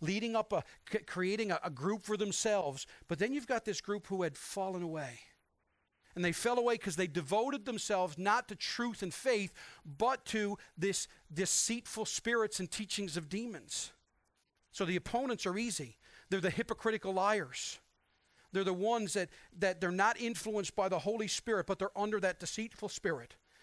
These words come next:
John MacArthur puts it like this, "To pervade their, pervade their hellish teachings, demons use human deceivers who speak their lies.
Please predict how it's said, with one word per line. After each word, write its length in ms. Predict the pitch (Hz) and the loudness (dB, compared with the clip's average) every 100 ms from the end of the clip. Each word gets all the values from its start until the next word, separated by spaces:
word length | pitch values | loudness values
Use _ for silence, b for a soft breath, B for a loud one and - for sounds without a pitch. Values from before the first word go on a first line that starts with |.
| B B - | B B 0
John 240 | 202 208 | 2 4
MacArthur 420 | 190 208 208 185 | 4 4 4 2
puts 260 | - 196 - | -2 -2 -2
it 80 | 196 | -2
like 200 | 165 - | -2 0
this, 360 | 180 - - - _ _ B B - | -2 -2 -6 -10 _ _ B B -4
"To 120 | 226 | -2
pervade 640 | - 202 - 214 240 269 220 | 2 0 4 4 4 2 2
their, 240 | 185 170 - - | 0 0 -10 -6
pervade 500 | 196 180 202 254 226 | -2 2 2 0 0
their 120 | 202 | 0
hellish 460 | - 214 214 - - | 2 2 0 -2 -8
teachings, 720 | 220 196 - 117 - - - B B B B B 139 | -10 -10 -10 -12 -12 -14 -14 B B B B B -2
demons 560 | 208 269 294 285 185 | 0 2 0 -2 -2
use 300 | 208 190 - - | -2 -2 -6 -12
human 680 | - - 254 294 262 220 160 | -14 -4 -2 0 0 -2 -2
deceivers 800 | 185 - 262 262 175 160 160 | -2 -2 -2 -2 -2 -4 -4
who 180 | - 196 | -8 -8
speak 400 | - - 214 202 | -8 -6 -6 -6
their 160 | 202 190 | -6 -6
lies. 600 | 190 208 160 - - | -8 -14 -16 -14 -14